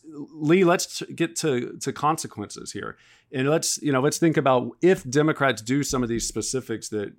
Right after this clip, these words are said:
that we've hinted at here, maybe not, uh, spoken about as, uh, specifically as we should have, but if they do some of these things, what do you think, you know, the consequence, qu-,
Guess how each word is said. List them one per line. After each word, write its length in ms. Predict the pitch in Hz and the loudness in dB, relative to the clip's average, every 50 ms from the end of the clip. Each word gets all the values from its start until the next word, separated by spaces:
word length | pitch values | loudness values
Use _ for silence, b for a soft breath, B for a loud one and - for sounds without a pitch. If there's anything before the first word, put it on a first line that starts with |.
| - | -10
that 140 | 117 107 - | -8 -8 -8
we've 180 | 110 110 104 - | -8 -8 -10 -8
hinted 360 | - - 135 135 135 123 107 | -8 -6 -6 -4 -4 -2 -2
at 220 | 101 104 107 - | 0 0 -2 -4
here, 240 | - - 110 110 120 | -6 -8 -8 -6 -6
maybe 240 | 113 107 104 113 113 | -6 -6 -6 -6 -6
not, 360 | 104 104 104 104 101 - - | -6 -6 -6 -6 -6 -8 -12
uh, 140 | - 104 104 | -14 -12 -10
spoken 400 | 98 - - 113 113 113 110 107 | -8 -6 -4 -4 -6 -4 -6 -6
about 300 | 90 104 101 101 98 - | -4 -4 -4 -6 -6 -8
as, 160 | 104 104 - _ _ - | -10 -12 -12 _ _ -10
uh, 240 | - 107 107 107 | -8 -8 -6 -6
specifically 600 | 104 - - - 107 - 127 113 117 - 113 107 | -6 -6 -4 -4 -2 -2 -2 -2 -2 -2 -2 -2
as 100 | 104 98 | -2 -4
we 100 | 98 101 | -6 -8
should 220 | 104 - 135 131 117 | -4 -2 -2 0 0
have, 300 | 107 110 113 117 113 - | 0 0 0 -2 -2 -4
but 180 | 113 110 - _ | -8 -8 -6 _
if 140 | - 147 - | -10 -6 -4
they 140 | - 139 131 | -2 -2 -2
do 220 | 117 143 190 214 | 0 0 -2 -2
some 200 | 208 - 156 127 | -2 -2 -2 -2
of 60 | 120 | -2
these 220 | 110 113 110 - - | -4 -6 -6 -6 -6
things, 340 | 117 107 104 107 - - B B B B B B B B B B B | -6 -6 -6 -6 -8 -12 B B B B B B B B B B B
what 240 | - - 131 160 196 | -6 -2 0 0 0
do 60 | 233 | 0
you 180 | 220 208 196 180 | 0 -2 -2 -4
think, 520 | - - - - 180 190 151 113 - - - | -6 -6 -4 -2 0 0 -2 -2 -6 -10 -18
you 240 | 127 127 107 120 123 | -20 -18 -12 -8 -6
know, 80 | 120 113 | -4 -4
the 120 | - 120 | -4 -6
consequence, 720 | - - - 139 147 143 - 139 117 - 131 131 110 - - _ - - | -4 0 0 2 2 0 -2 -4 -2 0 -2 -2 -2 -6 -10 _ -14 -18
qu-, 260 | - - - - | -14 -12 -12 -12